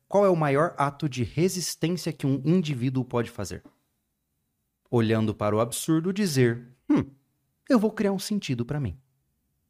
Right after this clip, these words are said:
Entende? Em um universo que, onde rege o absurdo, você escolher criar um sentido para si próprio é um ato de rebe-, de rebeldia. É o mai-, maior ato de rebeldia que você pode criar.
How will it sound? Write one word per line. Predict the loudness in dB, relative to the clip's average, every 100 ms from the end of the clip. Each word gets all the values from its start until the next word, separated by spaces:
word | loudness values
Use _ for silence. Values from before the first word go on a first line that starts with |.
| _ _ _ _ _ _
Entende? | -4 0 0 -4 _ _ _ _ _ 4
Em | 8
um | 10
universo | 8 6 4 2 -2 -8
que, | -8 -4
onde | 2 2 2
rege | 2 2 2 2
o |
absurdo, | 0 -2 -4 -2 -2 -4 -10 -14 _ _ _
você | -4 0 -2
escolher | -2 -2 2 4 2
criar | 2 0 0
um | -2
sentido | -2 -4 -4 -4
para | -6
si | -6 -10
próprio | -6 -6 -6 -8
é | -2
um | 0
ato | 0 -2 -8 -10 _
de | -12 -4
rebe-, | 0 2 2 -2
de | -2
rebeldia. | 0 2 0 0 -6 -10 _ _ _
É | 2
o | 4
mai-, | 6 4 4
maior | 2 2 4 4 2
ato | 0 -4 -6
de |
rebeldia | -6 -4 -4 -4
que | -8
você | -8
pode | -12 -12
criar. | -12 -12